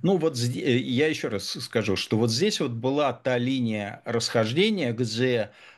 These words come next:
а, я уж не знаю, взялся Трамп помочь, но и не смог,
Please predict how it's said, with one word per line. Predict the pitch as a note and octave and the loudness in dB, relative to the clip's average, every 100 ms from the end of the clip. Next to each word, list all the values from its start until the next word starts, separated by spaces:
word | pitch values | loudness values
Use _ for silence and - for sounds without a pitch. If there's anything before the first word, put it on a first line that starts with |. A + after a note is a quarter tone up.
| _ | _
а, | - G2 G#2 G#2+ G#2+ | -4 -2 -2 -2 -4
я | - A#2 B2 | 2 4 4
уж | A#2+ | 0
не | B2 | -2
знаю, | A2 A2 G#2 | 0 0 0
взялся | F#2 A#2 B2 A#2+ A2 | 0 0 0 -2 -8
Трамп | - G#2+ G#2 G2+ - | -4 -2 -2 -6 -4
помочь, | G2+ G2+ G#2 - - - | 0 0 0 -2 -4 -6
но | G#2+ G2+ G#2+ G#2 G2+ G2 - C#3+ _ | -2 2 2 2 0 -2 -6 -18 _
и | A#2 - B2+ | -8 0 2
не | A2 | 2
смог, | A2 A#2+ G#2+ F2 - | 2 0 0 -2 -10